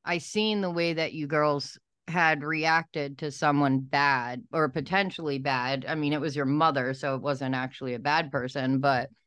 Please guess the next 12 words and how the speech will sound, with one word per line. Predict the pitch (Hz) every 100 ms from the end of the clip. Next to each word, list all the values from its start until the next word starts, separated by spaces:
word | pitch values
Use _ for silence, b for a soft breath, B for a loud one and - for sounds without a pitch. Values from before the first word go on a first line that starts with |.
| _ _ _ _ _ _ _ _
it | - 208
was | 190
like, | 190 185 165 135 - _
I | 185 233
was | 285
proud, | - 262 226 240 277 247 _ _
but | 165 190 185 170 160 - _ _ _ _ _
we | 175 208 240
have | 208 220 254 233 180 - - -
a | 165
very | 156 170 180 -
open | 156 156 143 160 151 147 143 135